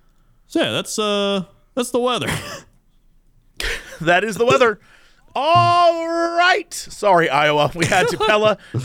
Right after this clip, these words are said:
Speaker 1: <laughs>
Speaker 2: Oof.
Speaker 1: Yeah.
Speaker 2: Let's go to sports.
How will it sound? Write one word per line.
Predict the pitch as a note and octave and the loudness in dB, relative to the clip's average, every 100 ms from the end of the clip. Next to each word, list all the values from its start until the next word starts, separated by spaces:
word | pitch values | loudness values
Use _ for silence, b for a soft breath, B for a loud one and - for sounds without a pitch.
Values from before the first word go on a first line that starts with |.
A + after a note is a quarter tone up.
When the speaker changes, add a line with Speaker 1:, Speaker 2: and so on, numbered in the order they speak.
| A#2+ | -8
Speaker 1:
<laughs> | B B B - | B B B -2
Speaker 2:
Oof. | F3 E3 - | 0 0 -4
Speaker 1:
Yeah. | F#2+ F#2+ - _ _ _ | -4 -4 -6 _ _ _
Speaker 2:
Let's | D#3+ A3+ D4 F4 A#3 | -6 0 4 2 2
go | C#4+ D#4+ | 0 0
to | |
sports. | F#3 - F3+ C#4 - - - | -2 0 4 4 4 -14 -16